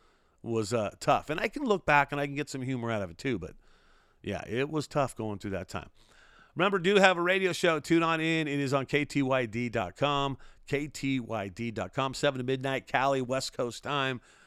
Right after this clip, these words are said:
It's all about classic rock, six hours of it. It's an amazing show. You'll dig it. Not very many commercials. All killer, no filler. You can download the K-Tide app, too, if you wanna put it just on your phone. It's a free app, too. So you can go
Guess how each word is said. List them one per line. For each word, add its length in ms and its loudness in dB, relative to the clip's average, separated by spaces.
It's 160 -8
all 100 0
about 220 0
classic 360 -2
rock, 260 0
six 420 -4
hours 420 2
of 160 -4
it. 40 -12
It's 160 -18
an 60 -6
amazing 260 -4
show. 360 -2
You'll 120 -2
dig 240 -2
it. 160 -2
Not 180 -2
very 120 0
many 160 -4
commercials. 640 -4
All 160 0
killer, 480 0
no 180 -2
filler. 420 -2
You 100 -8
can 120 -2
download 400 2
the 60 -4
K-Tide 440 0
app, 220 2
too, 140 -2
if 100 -4
you 100 -4
wanna 160 -2
put 240 -4
it 60 -20
just 200 -10
on 120 -4
your 80 -6
phone. 280 -2
It's 140 -8
a 20 -8
free 260 2
app, 240 2
too. 240 -4
So 160 -8
you 120 -4
can 100 -8
go 240 0